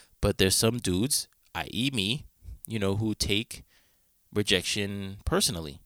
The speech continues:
And it's, it's hard to, uh, cir-, uh, circumvent yourself out of that, you know, to get you out of that funk and be like, "Yo, it's just another chick," because I guess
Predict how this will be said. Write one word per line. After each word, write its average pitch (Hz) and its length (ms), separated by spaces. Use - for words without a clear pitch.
And 90 360
it's, - 320
it's - 180
hard 95 520
to, 87 680
uh, 69 580
cir-, - 280
uh, 90 320
circumvent 107 540
yourself 101 360
out 123 140
of 73 80
that, - 220
you - 80
know, 85 160
to - 160
get 95 260
you 101 100
out 95 100
of 92 80
that 92 240
funk 123 340
and 87 120
be 90 140
like, 85 220
"Yo, 101 220
it's 85 140
just - 300
another 87 380
chick," - 280
because 98 300
I 98 100
guess - 440